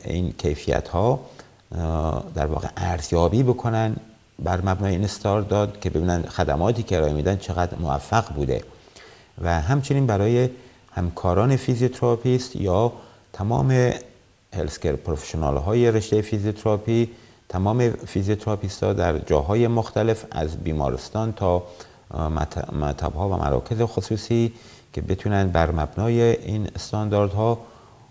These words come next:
اه، بر مبنای این استاندارد خودشون رو به روز بکنند، اه، ادوکیش-، مسائل ادوکیشن و یا،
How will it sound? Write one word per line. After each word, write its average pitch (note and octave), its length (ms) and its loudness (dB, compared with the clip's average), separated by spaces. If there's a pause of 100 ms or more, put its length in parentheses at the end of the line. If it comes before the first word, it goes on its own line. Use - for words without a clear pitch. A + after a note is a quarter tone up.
(360)
اه، D#2+ 200 -2
بر E2 200 4
مبنای E2 400 2
این B2 120 2
استاندارد A#2+ 580 0
خودشون F#2 420 -4
رو F2 220 0 (200)
به F2 100 2
روز A2+ 320 2
بکنند، A#2 540 -2
اه، C2 420 -6
ادوکیش-، C#2 600 -4
مسائل D#2 720 0
ادوکیشن D#2+ 760 -4
و E2+ 60 0
یا، D#2+ 260 2